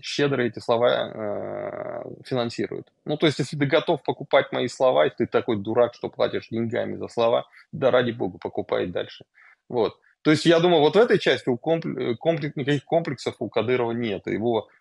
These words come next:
очень уважают и его кадыровцы, и чеченцы в целом именно за это, за то, что он <laughs> научился,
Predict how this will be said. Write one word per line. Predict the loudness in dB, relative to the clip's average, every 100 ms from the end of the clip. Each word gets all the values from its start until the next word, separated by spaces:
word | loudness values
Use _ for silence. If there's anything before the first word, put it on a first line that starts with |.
| _
очень | -2 -2 0
уважают | 2 2 4 0 0
и | -2
его | 0 -2
кадыровцы, | 0 0 2 0 0 -4
и |
чеченцы | -2 -2 0 0 -2 -6
в |
целом | 0 4 4 2 0
именно | 0 0 0
за | 0 -2
это, | -2 -6 -4
за | -2
то, | -2
что | -2 -4
он | -2
<laughs> |
научился, | 0 0 -2 -4 -6 -6 -14